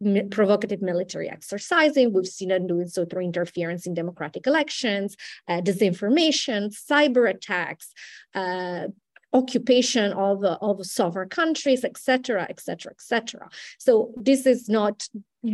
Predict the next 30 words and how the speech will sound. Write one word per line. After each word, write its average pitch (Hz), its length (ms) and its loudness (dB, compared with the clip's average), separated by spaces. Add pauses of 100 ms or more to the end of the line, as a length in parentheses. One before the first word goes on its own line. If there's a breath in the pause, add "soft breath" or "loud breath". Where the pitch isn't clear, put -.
(180)
this 302 260 6
has 226 160 4
been 202 240 0
the 196 100 -4
trend. - 500 -10 (640 loud breath)
And 240 100 4
I 254 80 6
think 311 180 2
it's - 140 0
important 277 460 4
that 233 120 4
we 226 120 0
remember 220 480 0
it 156 240 -2
because, 220 420 -6 (100)
of 240 200 -8
course, 427 260 -2
after 240 260 0
the 208 120 -2
end 285 160 2
of 247 100 2
the 233 60 -10
Cold 233 280 -2
War, 220 380 0 (100)
nato 254 440 0
extended, - 1000 -2
um, 196 400 -10 (760)
cooperation 220 540 0
with 175 100 -4
Russia. 180 340 -2